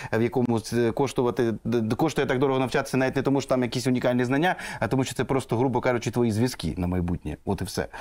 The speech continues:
І ти, ну, я думаю, ми це розуміємо прекрасно, і люди платять саме за це. Але, тим не менше, от коли ми говоримо на, от, умовно про, там, рішення Байдена, там, і так далі, ну,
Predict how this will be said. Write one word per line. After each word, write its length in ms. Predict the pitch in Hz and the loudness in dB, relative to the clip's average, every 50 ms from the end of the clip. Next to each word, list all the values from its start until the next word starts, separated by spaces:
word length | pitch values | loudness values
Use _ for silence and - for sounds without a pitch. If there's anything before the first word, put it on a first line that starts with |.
| - - - - - | -14 -14 -12 -6 -2
І 360 | 107 107 104 101 98 95 92 85 | 0 0 2 2 0 0 0 0
ти, 140 | - 110 120 | 0 0 2
ну, 180 | 143 151 120 - - | 2 0 0 0 0
я 200 | 131 127 127 123 | 0 2 2 2
думаю, 200 | 131 127 131 131 | 2 2 2 2
ми 120 | 123 127 | 2 2
це 100 | 117 127 | 2 2
розуміємо 420 | 123 127 120 151 135 113 98 92 82 | 2 2 2 2 2 2 2 0 0
прекрасно, 440 | - 98 - 101 95 90 - 107 | -2 -2 0 0 -2 0 0 0
і 40 | 110 | 0
люди 180 | 113 127 120 127 | 2 2 2 2
платять 320 | 92 131 123 117 123 113 | 2 0 0 0 -2 -2
саме 220 | - 127 117 120 117 | -2 0 0 0 0
за 100 | 131 139 | -2 -2
це. 220 | - - 101 - - - - - - | -2 -2 -2 -2 -4 -6 -8 -4 -2
Але, 220 | 156 180 196 185 | 0 0 0 0
тим 160 | - 190 190 | 0 0 0
не 60 | 196 190 | 2 2
менше, 320 | 180 131 107 - - - - - - - - - | 0 0 -2 -2 -4 -6 -8 -10 -16 -16 -8 -4
от 240 | - 180 180 - - - - | -2 -2 -2 -2 -6 -4 0
коли 160 | - 220 254 | 0 2 2
ми 100 | 247 233 | 2 2
говоримо 340 | 180 202 214 190 180 165 160 | 2 0 0 0 0 0 0
на, 80 | 160 | 0
от, 180 | 156 156 151 - | 0 0 0 -2
умовно 500 | 135 160 160 160 185 180 165 131 127 117 | 0 2 2 4 4 4 2 2 2 0
про, 220 | - 180 233 226 | 2 2 2 2
там, 320 | 165 135 139 - 143 131 147 | 0 0 -2 0 0 2 2
рішення 300 | 165 139 - 127 123 113 | 2 0 0 0 0 0
Байдена, 540 | 104 120 233 254 214 170 151 156 147 139 120 | 2 2 2 2 2 0 0 2 2 0 0
там, 160 | 151 127 127 | 0 0 0
і 20 | 113 | 0
так 180 | - 113 110 | -2 -2 0
далі, 240 | 110 104 95 90 95 | 0 0 2 2 2
ну, 260 | 110 135 143 127 110 | 2 2 2 0 0